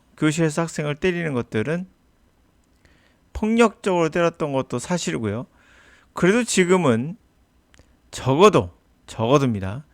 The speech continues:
선생님에 의한 폭력은 막을 수 있어 다행입니다. 자, 영어 교육도 이제는 많이 변해야 합니다. 그거 사실 많이 변하기도 했어요.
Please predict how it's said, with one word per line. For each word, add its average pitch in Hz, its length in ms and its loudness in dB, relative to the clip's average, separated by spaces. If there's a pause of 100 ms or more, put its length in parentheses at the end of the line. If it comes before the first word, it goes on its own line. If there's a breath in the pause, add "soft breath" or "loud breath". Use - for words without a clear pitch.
(320 soft breath)
선생님에 214 600 2
의한 147 480 4
폭력은 147 720 -2
막을 120 340 0
수 - 180 -8
있어 147 460 -2 (120)
다행입니다. 110 640 -8 (1600 soft breath)
자, 151 280 6
영어 196 320 8
교육도 180 500 4
이제는 147 300 2
많이 127 260 4
변해야 131 460 2
합니다. 110 420 -4
그거 151 140 -4
사실 190 260 -2
많이 160 180 2
변하기도 175 500 2
했어요. 151 440 -2